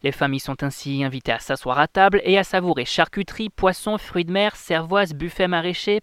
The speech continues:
plats, fromages, desserts et bien évidemment le fameux sanglier. Côté animation, plein de surprises, discours d'accueil d'Arbres Raccourcix,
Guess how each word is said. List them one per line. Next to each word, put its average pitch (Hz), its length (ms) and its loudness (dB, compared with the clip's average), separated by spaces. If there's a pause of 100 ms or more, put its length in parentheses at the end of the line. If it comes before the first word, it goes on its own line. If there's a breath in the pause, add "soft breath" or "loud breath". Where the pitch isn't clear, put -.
plats, 156 220 6
fromages, 143 480 0
desserts 139 420 -4
et 185 140 -2
bien 190 160 0
évidemment 147 420 -2
le 147 200 6
fameux 185 260 2
sanglier. 139 600 0 (420 loud breath)
Côté 135 220 -4
animation, 131 440 -6
plein 139 200 0
de 143 40 -6
surprises, 175 480 -2
discours 180 400 -4
d'accueil 165 300 -2
d'Arbres 127 240 0
Raccourcix, 165 480 -2